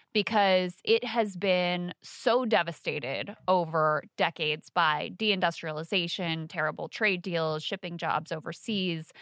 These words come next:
Now you have, it's an epicenter of the opioid epidemic, crisis, drug overdoses. It has been neglected and abandoned over and over again by both parties. And as a result of that,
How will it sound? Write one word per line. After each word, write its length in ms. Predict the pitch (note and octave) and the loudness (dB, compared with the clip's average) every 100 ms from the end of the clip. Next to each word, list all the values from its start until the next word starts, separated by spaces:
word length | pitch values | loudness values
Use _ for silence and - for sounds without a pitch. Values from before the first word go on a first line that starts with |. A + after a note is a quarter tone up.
| - - | -20 -8
Now 220 | G#3 F#3+ | 0 2
you 160 | E3+ F3 | 2 0
have, 300 | E3+ D#3 D#3 | 2 2 2
it's 300 | - D#3+ - | -2 -4 -6
an 140 | - | -2
epicenter 580 | E3 D#3 E3 E3+ D#3 D3+ - | -2 -2 -2 -2 0 0 0
of 240 | D#3+ E3+ | 0 0
the 100 | - - | -4 0
opioid 480 | G3+ A3 G3 F#3 F#3+ | 0 2 4 4 2
epidemic, 640 | E3 G3+ G#3+ A3 G3+ G3+ | 0 0 2 4 0 0
crisis, 540 | - G#3+ G3 - F#3 - | 0 0 0 -4 -8 0
drug 240 | G#3 G3+ | 2 4
overdoses. 920 | G3 F3+ F#3 F3+ F3 F3 F#3 E3+ E3 - | 2 2 0 2 0 0 -2 -2 -2 -4
It 160 | F#3+ F#3 | -4 -2
has 200 | G3 - | -6 0
been 340 | F#3+ F3 E3 | 2 2 0
neglected 640 | F3+ F#3 G#3 G3+ F#3+ F3+ - | -6 0 2 2 0 -2 -2
and 120 | E3 | -6
abandoned 640 | E3 E3 D#3+ D#3+ D#3 D#3 - | -2 -2 0 -2 -4 -6 -4
over 360 | E3+ D#3+ D#3+ | -4 -2 -6
and 160 | D#3+ D#3+ | -4 -6
over 240 | D#3 D#3 | -6 -6
again 240 | D#3+ - E3 | -6 -6 -6
by 140 | D#3 | -6
both 220 | - D3+ - | -6 -8 -2
parties. 420 | D#3+ - G#3 - - - - - - - | -2 -2 -14 -18 -20 -20 -20 -20 -20 -4
And 500 | A3+ B3 A3+ A3 A3 - _ _ _ _ _ _ _ _ _ _ _ _ _ - | 0 2 4 2 -2 -4 _ _ _ _ _ _ _ _ _ _ _ _ _ 2
as 200 | A3 B3 | 2 2
a 60 | A3 | 0
result 400 | G3 G3+ C#4 C#4 | 0 4 4 2
of 120 | G3 | 0
that, 340 | D#3+ C#3 F#3+ | 0 2 0